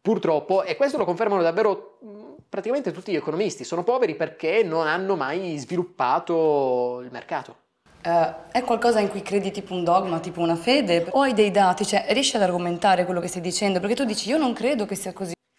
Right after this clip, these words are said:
Speaker 1: Dunque sì, noi abbiamo i dati, mentre a supporto della teoria secondo cui i ricchi sfruttano i poveri non c'è nemmeno un dato, eh, non c'è nemmeno una dimostrazione, non c'è una prova, non c'è assolutamente niente.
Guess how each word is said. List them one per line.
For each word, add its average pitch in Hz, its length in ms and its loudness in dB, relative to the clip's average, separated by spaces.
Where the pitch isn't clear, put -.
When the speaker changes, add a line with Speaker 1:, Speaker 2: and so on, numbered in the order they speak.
Speaker 1:
Dunque 240 440 0
sì, - 380 -8
noi 190 440 2
abbiamo 151 240 -2
i 156 60 -4
dati, 175 380 0
mentre 160 480 -2
a 208 100 -2
supporto 214 480 -2
della 170 220 0
teoria 175 240 2
secondo 170 340 0
cui 175 640 0
i 196 80 0
ricchi 196 400 -2
sfruttano 185 400 0
i 190 60 0
poveri 160 680 0
non 202 160 2
c'è 180 200 0
nemmeno 147 380 -2
un 139 100 -6
dato, 143 560 -2
eh, 139 220 -4
non 139 280 -6
c'è 160 200 -2
nemmeno 151 300 0
una 151 100 0
dimostrazione, 147 760 -2
non 143 240 -6
c'è 151 220 -2
una 147 200 -2
prova, 160 320 0
non 143 220 -4
c'è 143 160 -6
assolutamente 139 580 -6
niente. 143 440 -4